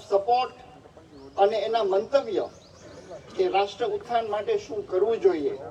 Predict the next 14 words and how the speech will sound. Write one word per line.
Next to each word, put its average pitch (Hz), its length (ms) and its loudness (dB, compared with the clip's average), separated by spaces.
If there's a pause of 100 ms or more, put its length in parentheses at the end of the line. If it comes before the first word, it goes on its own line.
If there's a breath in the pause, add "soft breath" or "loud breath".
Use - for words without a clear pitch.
(600)
એ 403 100 4
આપને 370 280 0
હું 403 180 2
વાંચી 381 280 0
સંભળાવવાનો 220 600 2
પણ 226 280 0
છું, - 200 -8 (680)
કે 359 140 4
જેમાં 381 320 2
મહારાણી 185 480 0
સાહેબ - 180 0 (100)
કચ્છ, - 280 -2 (1500)
જેને 226 280 2
સર્વપ્રથમ 254 840 -2